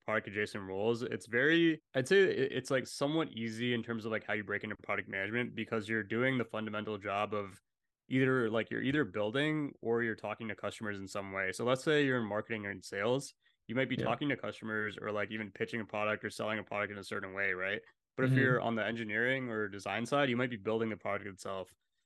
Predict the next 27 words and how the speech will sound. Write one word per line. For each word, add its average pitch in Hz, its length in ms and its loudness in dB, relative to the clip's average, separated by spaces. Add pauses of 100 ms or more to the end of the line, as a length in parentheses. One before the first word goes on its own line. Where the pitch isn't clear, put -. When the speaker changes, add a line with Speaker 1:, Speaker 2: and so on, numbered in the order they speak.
(220)
Speaker 1:
And 127 100 -2
so 131 200 4
having 151 300 2
that 170 200 0
empathy 120 380 -2
for 113 180 -2
either 110 280 0
side 101 260 0
is 98 100 -2
very 104 220 0
important. 95 680 -4 (400)
And 120 120 -2
let's 143 120 2
say 185 140 6
you're 151 220 4
on 117 220 2
the 110 180 2
software 101 320 -6
engineering 98 360 -4
side 92 280 -4
where 101 140 0
you're, 101 160 2
like, 98 260 -2
building 117 260 4
the 107 60 0
products 101 340 -2
themselves. 101 760 -2